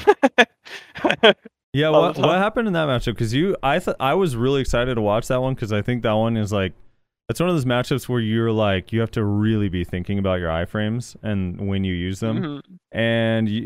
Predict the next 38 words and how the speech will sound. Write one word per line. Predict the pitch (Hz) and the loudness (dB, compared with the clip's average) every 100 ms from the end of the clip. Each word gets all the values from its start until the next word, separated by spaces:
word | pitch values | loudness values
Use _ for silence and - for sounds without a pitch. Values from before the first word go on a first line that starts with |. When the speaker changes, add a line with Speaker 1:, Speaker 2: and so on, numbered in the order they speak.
| 110 | -4
Speaker 2:
it | |
just | 101 127 143 | -2 -2 -2
looked | 120 110 | -2 -2
like | 98 | -2
you | 92 | -2
ran | 82 87 87 | -2 -2 -2
'em | 78 | -4
down, | 85 80 | -4 -4
and | 80 80 | -6 -2
that | 90 | 0
was | 101 - | 0 -2
<laughs> | |
it. | 95 - | -4 -2
It | 107 | -2
was | 147 117 127 117 - | -2 -2 -4 -4 -4
like | 120 135 - | -4 -4 -4
Speaker 1:
Well, | 170 190 | 6 6
it's, | 185 - 196 _ _ | 6 0 -18 _ _
it's | 180 202 | 6 6
just | 226 | 8
I | 233 | 6
popped | 220 220 214 | 8 6 6
debuff, | 165 170 170 170 | 4 8 8 8
and | 165 156 151 156 - 156 | 6 4 2 -4 -10 -8
people | - 214 214 | -4 6 8
are, | 185 156 143 - | 8 4 -6 0
like, | 160 151 | 2 2
in | 165 | 0
general, | 151 147 170 196 | 2 2 4 2
people | 190 190 196 | 0 0 0
don't | 160 160 165 | 4 4 4
know | 165 | 4
how | 170 | 6
to | 156 | 4
deal | 156 139 143 | 2 0 2
with | 147 143 156 - _ _ _ _ _ _ | 2 0 -2 -6 _ _ _ _ _ _
Wolf's | 165 151 - | -4 -2 0
Hunger. | 139 135 135 160 | -4 -4 -8 -10